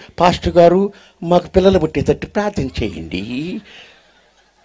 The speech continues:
ఇంకోటి పిల్లల్ని తీసుకొచ్చి పిల్లలు పుట్టమని ప్రార్థన చేయముడు. ఈ పాస్టర్ ఎట్లా ఉంటాడు? తెలుసుకోవాలి మనం.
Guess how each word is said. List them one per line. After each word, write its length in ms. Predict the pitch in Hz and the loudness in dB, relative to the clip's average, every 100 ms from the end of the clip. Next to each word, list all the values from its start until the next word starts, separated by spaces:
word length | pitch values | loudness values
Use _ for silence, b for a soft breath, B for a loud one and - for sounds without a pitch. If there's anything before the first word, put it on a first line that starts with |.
| _ _ _ _ _ _ _ _ _ _ _ _ _ _ _ _ _ _ _ _ _ - | _ _ _ _ _ _ _ _ _ _ _ _ _ _ _ _ _ _ _ _ _ -4
ఇంకోటి 380 | 233 392 539 381 | -4 8 10 10
పిల్లల్ని 380 | 277 269 262 233 | 8 10 8 8
తీసుకొచ్చి 380 | 240 - 202 | 0 4 2
పిల్లలు 320 | 180 208 196 180 | 6 8 8 10
పుట్టమని 400 | 170 160 156 117 | 8 8 6 8
ప్రార్థన 360 | 147 135 131 | 8 8 6
చేయముడు. 320 | 131 131 123 | 6 6 6
ఈ 280 | 120 143 202 | 0 -2 -4
పాస్టర్ 420 | - 214 202 156 | 4 8 8 8
ఎట్లా 180 | 147 135 | 6 8
ఉంటాడు? 220 | 123 110 | 6 4
తెలుసుకోవాలి 600 | - 185 240 - 220 190 | 0 0 0 4 8 10
మనం. 480 | 180 175 160 117 76 | 10 8 8 6 2